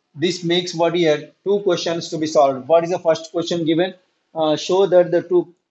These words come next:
uh, the person pushes the two walls with equal forces. See, right side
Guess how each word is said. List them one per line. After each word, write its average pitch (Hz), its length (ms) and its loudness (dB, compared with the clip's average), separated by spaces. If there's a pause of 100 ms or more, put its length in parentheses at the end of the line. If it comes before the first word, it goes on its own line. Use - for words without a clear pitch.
(160)
uh, 151 260 2
the 156 160 0
person 175 480 0
pushes 185 320 -2
the 180 140 2
two 180 160 -4
walls 170 420 2
with 175 120 -4 (100)
equal 185 420 0
forces. 139 520 -8 (120)
See, 220 340 -4 (1200)
right 175 260 0
side 220 440 -4